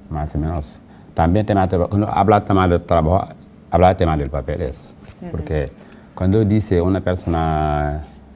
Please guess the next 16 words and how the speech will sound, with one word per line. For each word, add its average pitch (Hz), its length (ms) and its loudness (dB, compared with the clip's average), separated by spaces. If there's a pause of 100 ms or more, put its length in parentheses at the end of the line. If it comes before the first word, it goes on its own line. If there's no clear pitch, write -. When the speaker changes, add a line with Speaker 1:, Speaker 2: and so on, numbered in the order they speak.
Speaker 1:
que 76 280 0
está 82 260 -4
en 80 120 -6
tres 80 180 -2
años 80 280 0
en 87 40 -10
España 78 440 -4
con 76 140 -6
padrón, 78 340 -4
pero 76 240 -4
tiene 76 260 -6
papeles, 73 500 -6 (1040)
sí - 160 -4
la 71 200 -2
ley, 65 200 -4 (220)
pero 60 240 -6